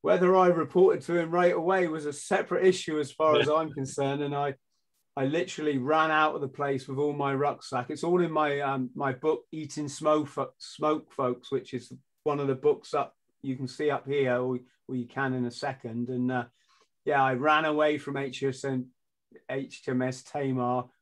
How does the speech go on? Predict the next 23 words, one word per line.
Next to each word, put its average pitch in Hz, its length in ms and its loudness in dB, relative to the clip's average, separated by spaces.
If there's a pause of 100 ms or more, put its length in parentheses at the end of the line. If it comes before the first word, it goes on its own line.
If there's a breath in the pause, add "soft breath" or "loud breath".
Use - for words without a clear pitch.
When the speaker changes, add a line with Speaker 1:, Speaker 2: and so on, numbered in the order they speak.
Speaker 1:
with 135 100 -6
my 135 160 -2
Bergen 143 540 2
on 135 220 -2
and 135 120 -2
my 135 160 -2
briefcase 143 800 -4
in 147 100 -2
my 135 220 -2
hand, 131 420 0
and, 135 220 -2 (680)
and 147 120 -6
that 165 180 2
was 165 140 2
it. 196 240 6
I 160 180 4
was 160 180 -4
out 175 240 0
of 143 160 -8
the 175 140 -4
British 175 380 -2
military 180 480 0
for 160 240 -4